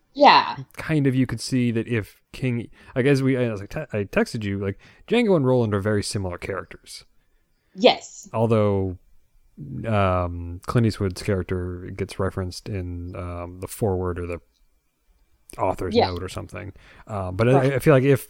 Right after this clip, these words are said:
Speaker 2: if King had seen this, this probably would have been, you know,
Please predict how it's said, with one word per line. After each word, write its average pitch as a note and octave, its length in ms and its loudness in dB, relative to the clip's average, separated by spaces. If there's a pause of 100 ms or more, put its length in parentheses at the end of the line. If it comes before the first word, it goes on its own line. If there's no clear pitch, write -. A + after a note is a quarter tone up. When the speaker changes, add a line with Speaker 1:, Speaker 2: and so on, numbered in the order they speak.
(120)
Speaker 2:
if D#3 160 4
King D#3+ 180 2
had C3 140 2
seen A#2+ 300 -2
this, G2 440 -6 (1040)
this A#2+ 420 0
probably A2 340 0
would G2+ 160 -2
have F#2 140 -4
been, F#2+ 380 -6
you A#2 100 -8
know, F2+ 180 -12